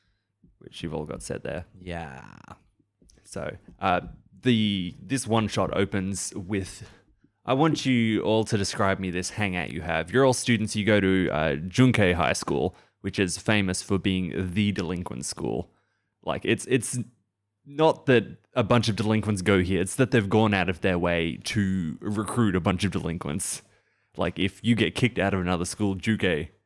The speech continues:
Speaker 1: like, jumps on that and recruits you in.
Speaker 2: Mm.
Speaker 1: And, uh, the, the way that order is kept in this school is that the principal just, like, pays kids to beat up other kids <laughs> when they get out of line.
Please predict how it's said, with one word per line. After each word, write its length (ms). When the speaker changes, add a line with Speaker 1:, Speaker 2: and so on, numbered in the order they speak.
Speaker 1:
like, 200
jumps 340
on 160
that 160
and 100
recruits 400
you 100
in. 180
Speaker 2:
Mm. 320
Speaker 1:
And, 240
uh, 140
the, 180
the 120
way 200
that 160
order 260
is 120
kept 200
in 100
this 120
school 240
is 100
that 60
the 100
principal 400
just, 220
like, 220
pays 460
kids 400
to 80
beat 220
up 160
other 180
kids 440
<laughs> 420
when 220
they 100
get 200
out 200
of 60
line. 300